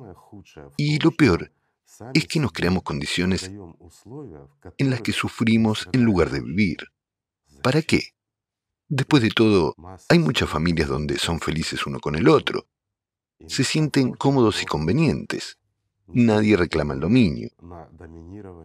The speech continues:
Simplemente hay una división del trabajo y las responsabilidades, relaciones maravillosas, y la vida es fácil e interesante,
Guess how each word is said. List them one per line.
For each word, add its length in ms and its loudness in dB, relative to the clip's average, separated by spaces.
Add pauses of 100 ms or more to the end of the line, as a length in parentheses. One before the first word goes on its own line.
(120)
Simplemente 760 2
hay 260 2
una 200 2
división 400 2
del 140 -4
trabajo 440 2
y 80 2
las 140 2
responsabilidades, 1120 2
relaciones 720 2
maravillosas, 960 -2
y 120 2
la 100 4
vida 460 4
es 140 4
fácil 460 2
e 60 0
interesante, 800 -2